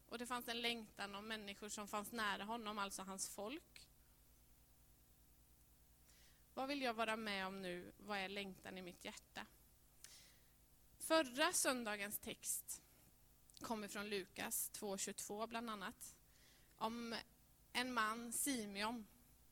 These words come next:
i templet som finns lång tid efter Nehemja. Han fanns i templet och längtade efter att få se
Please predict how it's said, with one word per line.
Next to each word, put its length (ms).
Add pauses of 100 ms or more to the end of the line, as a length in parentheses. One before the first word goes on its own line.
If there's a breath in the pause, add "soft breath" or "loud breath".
(300)
i 80
templet 840
som 240
finns 520 (640 loud breath)
lång 300
tid 280
efter 420
Nehemja. 600 (1200 loud breath)
Han 180
fanns 460
i 60
templet 640
och 100
längtade 600
efter 240
att 120
få 100
se 420